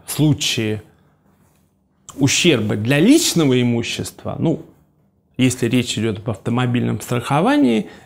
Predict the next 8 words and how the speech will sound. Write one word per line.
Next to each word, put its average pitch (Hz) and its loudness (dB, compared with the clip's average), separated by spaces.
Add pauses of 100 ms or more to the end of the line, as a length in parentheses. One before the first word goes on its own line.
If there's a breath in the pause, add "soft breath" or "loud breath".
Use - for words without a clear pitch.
речь 180 0
идет 131 0
о 110 0
том, 202 0
что - -4
в 107 -4
данном 120 0
случае 214 2